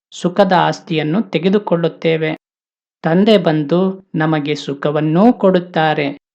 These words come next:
ಶಾಂತಿಯನ್ನೂ ಕೊಡುತ್ತಾರೆ. ಬೇರೆ ಯಾರೂ ಸುಖ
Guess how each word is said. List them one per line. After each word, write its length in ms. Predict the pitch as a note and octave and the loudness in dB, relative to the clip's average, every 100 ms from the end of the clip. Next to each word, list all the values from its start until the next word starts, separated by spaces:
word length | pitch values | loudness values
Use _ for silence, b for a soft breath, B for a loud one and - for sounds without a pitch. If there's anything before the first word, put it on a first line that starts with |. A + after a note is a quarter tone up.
| _ | _
ಶಾಂತಿಯನ್ನೂ 880 | - D#3+ D3+ D#3+ D#3+ D3+ D#3+ G#3+ B3+ | -8 -4 -2 -2 -2 -2 2 2 2
ಕೊಡುತ್ತಾರೆ. 800 | G3+ F3+ F3 - D3+ C#3+ C#3+ - _ _ _ _ _ - | 2 2 0 -4 -6 -6 -8 -12 _ _ _ _ _ -10
ಬೇರೆ 480 | D#3 F3 F3 E3+ D#3 | 0 2 2 0 -2
ಯಾರೂ 500 | D3 D3+ E3 A#3+ G4 | -4 -2 0 0 0
ಸುಖ 360 | - F#3+ F3 | -4 -6 -2